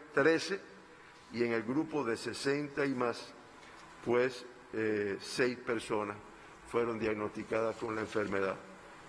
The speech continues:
en el día de ayer. Los cuaren-, las cuarenta y ocho personas diagnosticadas ayer corresponden a las provincias de Ciego de Ávila, veintisiete,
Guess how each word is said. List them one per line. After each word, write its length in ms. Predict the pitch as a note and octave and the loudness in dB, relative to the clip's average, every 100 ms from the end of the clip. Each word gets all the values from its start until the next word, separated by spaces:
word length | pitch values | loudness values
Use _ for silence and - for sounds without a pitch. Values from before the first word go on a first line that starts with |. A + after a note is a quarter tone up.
| - | -6
en 200 | - A#2+ | -2 0
el 200 | G#2 F#2 | 0 -2
día 340 | F#2 G2+ G2+ G2+ - G2+ | -2 0 0 -2 -6 -8
de 100 | G#2 | -6
ayer. 300 | G#2 F2+ - - - - - - - - - - - - - - | -6 -8 -10 -10 -14 -14 -14 -12 -12 -10 -10 -10 -10 -10 -6 0
Los 320 | A#2+ C3+ C#3 | 4 6 4
cuaren-, 600 | - - C#3+ C#3 C3+ C#3 - - | 2 -2 4 4 4 0 -8 -8
las 180 | C3+ A#2 | -4 -4
cuarenta 560 | - C#3 C3 C3 A#2 C#3 | -2 2 4 2 -2 -4
y 120 | D#3 | 0
ocho 320 | G3 F#3 F3+ | 2 0 -4
personas 600 | C3 C3 A#2 E3 E3+ D#3+ | -2 -4 -2 2 2 2
diagnosticadas 880 | A#2+ A2 A2+ G#2+ A#2+ F#2+ D#3 D3+ B2 | 0 -2 -2 -6 -6 0 2 4 2
ayer 300 | A#2 D#3+ F#3 - - - - - - | 2 2 2 -2 -16 -18 -20 -20 -6
corresponden 760 | - A#2 A#2 A2 D#3 E3 E3 D#3+ | 0 4 4 2 2 2 2 2
a 60 | C#3+ | 4
las 120 | B2 | 2
provincias 840 | A#2 A#2 C3+ D#3+ D#3 F3 D#3+ A#2+ | 0 0 0 -2 0 2 2 4
de 400 | C#3 D#3+ - - - | 4 4 2 -10 -16
Ciego 520 | - B2+ B2 A2+ A2+ | -8 0 2 2 2
de 120 | A#2 | 4
Ávila, 360 | D3+ D3+ B2+ B2 | 4 4 2 2
veintisiete, 840 | A2+ G2 G#2 - D#3+ F3 E3+ | 0 -6 -8 0 4 4 2